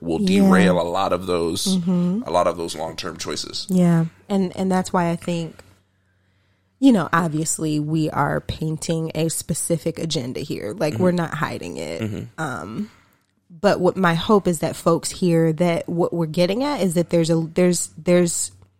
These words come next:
Speaker 2: even though it's accidental and it's unconscious, that there's a little bit of damage that can
Speaker 1: Mm-hmm.
Speaker 2: be done when we hold this concept of calling as this divinely appointed, specific
Speaker 1: Yeah.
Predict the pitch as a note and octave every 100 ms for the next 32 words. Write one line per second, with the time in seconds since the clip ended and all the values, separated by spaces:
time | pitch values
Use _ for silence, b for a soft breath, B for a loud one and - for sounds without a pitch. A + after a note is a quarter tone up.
0 | _ _ _ _ G#3+ C4 C4 B3 G3 G3
1 | G#3+ E3+ E3+ E3 D#3+ D#3+ - - - _
2 | _ _ _ _ _ _ _ - G3 F3+
3 | E3 C#3+ - - F#3+ - - b b b
4 | b _ G#3 B3+ B3+ B3+ C#4+ D#4 C4 G#3
5 | E3 F#3 D4+ F#3+ D#3 D3+ - F3 A#2+ F3
6 | F3 D#3+ F3+ A3 F#3 E3 E3 E3+ D#3+ F3+
7 | F3 E3+ F3 D#3+ - E3 D#3 - D#3+ -
8 | D3 - F3+ F#3+ F3+ D#3 D3 D3 - E3+
9 | E3 D#3 D#3 - E3+ F3 E3+ - - D#3+
10 | E3 E3+ E3+ F#3+ F3+ F3 - D#3+ D#3 D3
11 | D#3+ D3+ - - D#3+ - - F3+ - E3+
12 | D#3+ F2